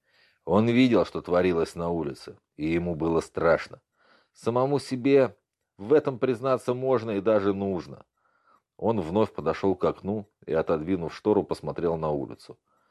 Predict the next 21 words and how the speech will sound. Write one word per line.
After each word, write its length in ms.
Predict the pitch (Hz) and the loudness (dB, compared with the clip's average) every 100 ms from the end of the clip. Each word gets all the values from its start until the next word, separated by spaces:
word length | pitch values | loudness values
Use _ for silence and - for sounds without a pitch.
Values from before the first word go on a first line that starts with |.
| _ _ _ _ - | _ _ _ _ -4
Видимо, 420 | 90 127 131 120 | 0 4 4 2
здоровых 640 | 92 101 104 110 107 - | 2 4 4 2 0 -4
людей 400 | 92 80 87 101 | -6 -4 0 0
совсем 480 | - 87 - 101 92 | 0 -6 -2 -2 -2
осталось 520 | 82 - 85 73 - | -4 -4 -4 -4 -8
мало. 460 | 90 90 73 65 - _ _ - | -2 0 0 -2 -10 _ _ -12
Ведь 220 | 80 - | -10 -4
не 100 | 120 | 0
может 400 | 147 147 131 123 | 2 4 4 2
быть, 220 | 131 120 | -2 -2
чтобы 300 | - 107 107 | -2 -4 -4
их 60 | - | -6
всех 300 | - 117 95 | -4 -4 -4
уже 180 | 90 | -4
заразили. 600 | 85 90 92 85 82 - - _ _ _ _ _ _ _ _ | -2 0 0 -2 -6 -8 -16 _ _ _ _ _ _ _ _
По 120 | 78 | -4
двору 520 | 76 87 98 131 127 _ | 2 4 4 2 -2 _
рыскали 500 | - 87 92 - 90 | -6 -4 -4 -4 -4
люди 300 | 85 85 80 | -4 -4 -6
в 80 | 80 | -10
крови 520 | - 80 76 73 65 | -6 -4 -2 -4 -8